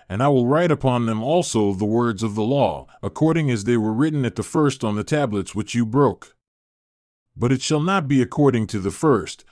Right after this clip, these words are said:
for I will take away the priesthood out of their midst. Therefore, my holy order and the ordinances thereof shall not go before them, for my presence shall not go up in their midst, lest I destroy them.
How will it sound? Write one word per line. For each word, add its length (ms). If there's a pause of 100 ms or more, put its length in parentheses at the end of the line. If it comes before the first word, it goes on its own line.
for 220
I 60
will 140
take 220
away 300
the 140
priesthood 520
out 160
of 120
their 140
midst. 520 (1000)
Therefore, 720 (140)
my 240
holy 340
order 380
and 240
the 100
ordinances 640
thereof 400
shall 180
not 320
go 160
before 460
them, 320 (160)
for 220
my 160
presence 480
shall 200
not 300
go 300
up 100
in 140
their 100
midst, 540
lest 320
I 80
destroy 420
them. 320